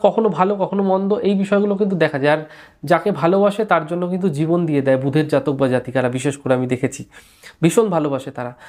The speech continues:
আর বাচ্চাদের মধ্যে যেটা থাকে কি, অন্তর দিয়ে ভালোবাসার একটা ব্যাপার, বুধের মধ্যেও কিন্তু তাই আছে। বুধ, বুধের জাতক বা জাতিকারা যারা, যাকে ভালোবাসে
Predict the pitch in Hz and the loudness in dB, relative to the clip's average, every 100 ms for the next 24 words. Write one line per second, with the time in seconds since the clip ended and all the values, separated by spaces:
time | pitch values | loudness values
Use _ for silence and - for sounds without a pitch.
0 | - - 143 143 147 131 - - - - | -20 -2 0 2 0 -4 -12 -14 -6 -2
1 | 156 151 202 214 214 202 214 214 214 190 | -2 0 0 2 0 0 2 2 0 -2
2 | 202 220 247 220 180 202 220 202 214 160 | -4 -4 -4 0 2 2 0 0 -2 0
3 | 165 156 151 143 139 131 127 131 127 - | 0 0 0 -4 -4 -4 -4 -4 -10 -14
4 | - - 151 160 190 214 202 214 208 196 | -14 -2 0 2 2 2 2 2 2 -2
5 | 185 147 135 131 131 131 185 165 - - | -2 0 0 0 -4 0 0 2 -2 -4
6 | - 139 160 165 196 180 160 147 156 175 | -14 -4 0 4 2 2 -2 2 2 0
7 | 175 175 175 185 180 165 160 160 147 - | -2 -2 -2 2 2 4 2 0 -8 -18
8 | - 127 147 185 - - - 147 - | -10 0 0 0 0 2 2 0 -4